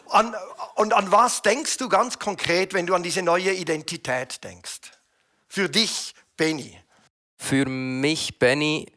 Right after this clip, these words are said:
Speaker 2: ähm, ich möchte das mit einem Beispiel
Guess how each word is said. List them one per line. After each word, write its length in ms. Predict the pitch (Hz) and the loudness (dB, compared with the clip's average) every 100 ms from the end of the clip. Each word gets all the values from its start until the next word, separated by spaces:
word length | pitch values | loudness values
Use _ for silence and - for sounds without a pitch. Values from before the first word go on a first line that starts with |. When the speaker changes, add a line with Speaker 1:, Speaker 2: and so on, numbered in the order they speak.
| - - - _ _ - | -20 -20 -20 _ _ -10
Speaker 2:
ähm, 440 | 113 120 117 117 - | -2 0 0 -6 -8
ich 200 | - 139 | -4 -2
möchte 240 | 147 131 135 | 0 0 2
das 260 | 147 135 | 4 2
mit 180 | 123 110 | 0 0
einem 220 | 117 113 | 0 2
Beispiel 840 | 107 113 131 - - 131 127 123 | 2 4 4 0 0 -2 0 -2